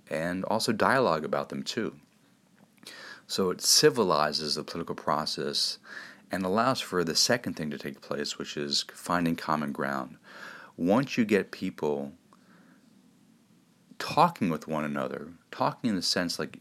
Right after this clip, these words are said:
listening and talking, so it's authentic communication, um, it's pretty easy to find common ground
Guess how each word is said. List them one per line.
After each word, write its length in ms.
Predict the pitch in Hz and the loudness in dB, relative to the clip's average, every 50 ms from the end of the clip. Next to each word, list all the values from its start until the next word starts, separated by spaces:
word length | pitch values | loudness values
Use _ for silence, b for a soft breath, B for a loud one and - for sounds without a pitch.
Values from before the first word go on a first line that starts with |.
| - - - | -12 -8 -4
listening 500 | 85 95 92 - - 92 90 85 85 78 | -2 0 0 0 0 0 0 0 0 0
and 100 | 80 78 | -2 -4
talking, 540 | - 80 78 78 78 - 65 71 78 - - _ _ B B B B B B B B B | -2 -2 -2 -2 -2 -6 -8 -10 -10 -12 -18 _ _ B B B B B B B B B
so 140 | B - - | B -4 -4
it's 100 | 80 - | -2 -2
authentic 520 | 80 82 - - - 107 107 101 - 101 - | -4 -6 -4 0 0 2 2 0 -2 -6 -6
communication, 840 | - 87 82 82 80 - - 69 71 71 - - 80 85 87 92 - B B B B B B B B B B B B B - | -2 -2 0 0 -2 -2 -2 -4 -4 -4 -6 -6 -6 -6 -8 -8 -12 B B B B B B B B B B B B B -4
um, 460 | 78 78 78 80 78 76 71 - - - _ _ _ | -2 0 0 0 -2 -2 -6 -8 -12 -18 _ _ _
it's 260 | - 87 80 - - - _ _ | -10 -8 -8 -8 -10 -12 _ _
pretty 400 | - - - 147 127 123 104 - - | -8 -4 -4 -2 -2 -2 -4 -4 -4
easy 420 | - 92 95 101 101 - 87 80 | -4 -2 0 0 0 0 -2 -4
to 200 | - - - - | -4 -6 -8 -8
find 720 | - - - - 98 92 95 90 82 73 73 76 76 - - _ _ _ | -6 -6 0 2 4 6 6 4 2 0 -2 -4 -6 -8 -12 _ _ _
common 460 | - - - - 98 104 98 95 92 | -12 -6 0 2 4 4 4 2 0
ground 600 | 80 80 80 80 76 76 76 73 73 73 76 76 | 0 0 0 0 2 2 2 0 0 -2 -4 -8